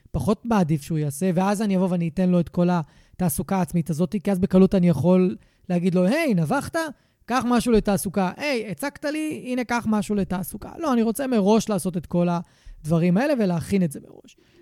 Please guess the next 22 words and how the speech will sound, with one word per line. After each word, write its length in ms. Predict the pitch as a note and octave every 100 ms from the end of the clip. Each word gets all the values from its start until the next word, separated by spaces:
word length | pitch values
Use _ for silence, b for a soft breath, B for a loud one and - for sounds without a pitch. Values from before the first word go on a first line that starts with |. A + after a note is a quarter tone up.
| b
אז 100 | G#3+
ככה 260 | - D#4 E4
תעסוקה 460 | C#4 A3 B3 B3
עצמית 300 | B3 A3 A#3
יכולה 540 | A#3+ - F3+ G3+ A3 G#3
לעזור 400 | F3 C3 G#3+ D#4+
לי, 60 | G#3
וגם 400 | G3+ F#4+ F#4 D4 D#4 _ _ _ _ - b b -
הכלב 320 | - F4 A3+
רואה 180 | A#3 C4
שהוא 160 | A#3+
מקבל 320 | F#3 F3 F#3 G3
את 100 | D#3
זה 160 | G3+ - -
מכם. 400 | D#3 D3+ - D3+ - _ _ _ _ _ _ _ F3+
לכן 260 | G#3 D4
זה 80 | A#3+
יכול 240 | A3 G3+ G#3+
מאוד 360 | G#3+ A3 G#3+
לשרת 540 | G3+ - D#3+ D3 A3 G#3+
אתכם 380 | G3 B3+ B3+ - _
בקטע 500 | F3 - F#3+ F#3+ A3